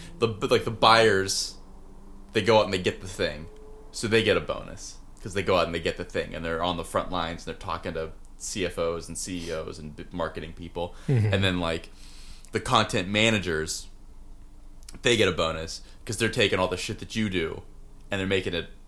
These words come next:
Speaker 1: look good for the website.
Speaker 2: Right.
Speaker 1: But what you do is it's just assembly line. It comes to you when it comes to you. You're not going out and doing extra work, so you don't get a bonus.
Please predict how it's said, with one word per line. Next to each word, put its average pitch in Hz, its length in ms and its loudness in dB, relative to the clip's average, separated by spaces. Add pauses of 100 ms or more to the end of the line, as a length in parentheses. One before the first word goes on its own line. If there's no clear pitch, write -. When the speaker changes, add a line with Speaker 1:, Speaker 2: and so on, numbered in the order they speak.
(240)
Speaker 1:
look 110 260 -2
good 90 280 0
for 101 100 -8
the 90 80 -4
website. 87 500 -4 (240)
Speaker 2:
Right. 104 320 2 (200)
Speaker 1:
But 101 180 6
what 104 160 0
you 139 220 6
do 92 440 4 (160)
is 92 200 2
it's 95 120 -6
just - 400 -4
assembly 110 460 4
line. 92 340 2
It 90 160 -6
comes 95 320 -2
to 101 60 -4
you 92 80 0
when 85 100 -4
it 85 100 -6
comes 82 280 -4
to 87 120 -6
you. 82 60 -2
You're 92 220 -4
not - 220 -2
going 87 220 0
out 80 120 -2
and 80 80 -10
doing 82 220 -4
extra 78 300 -8
work, - 320 -8
so - 140 -8
you 92 180 -6
don't 82 160 -8
get - 120 -8
a - 40 -12
bonus. - 460 -14